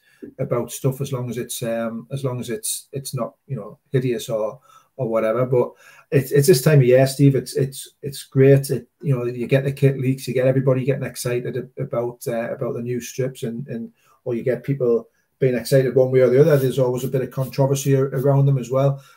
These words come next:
From a, um, from a, a journalism, from a media perspective, it's, it's a good time. You know, you, anytime you do a kid story about,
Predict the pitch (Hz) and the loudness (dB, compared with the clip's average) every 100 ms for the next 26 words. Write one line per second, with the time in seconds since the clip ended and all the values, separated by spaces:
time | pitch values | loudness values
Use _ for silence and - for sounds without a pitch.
0 | _ - 127 127 131 127 120 117 107 - | _ -8 -6 -6 -4 -4 -6 -10 -16 -20
1 | _ _ _ _ 143 135 135 - _ _ | _ _ _ _ -8 -2 -2 -4 _ _
2 | _ - 135 139 135 143 139 131 135 127 | _ -10 -4 0 4 4 2 -2 -6 -6
3 | 127 127 147 139 139 143 139 139 139 139 | 0 0 2 0 -2 -2 -2 -2 -4 -8
4 | - 139 139 123 - 127 - - 127 147 | -6 -10 -8 -8 -2 -2 -2 -4 0 0
5 | 143 135 143 135 131 139 - 139 139 139 | 0 0 2 2 0 -10 -6 -2 -2 -2
6 | 131 123 127 120 - 139 139 - 135 135 | -4 -4 -4 -6 -2 -4 -4 -2 0 2
7 | 135 127 117 117 - | 0 -2 -6 -8 -14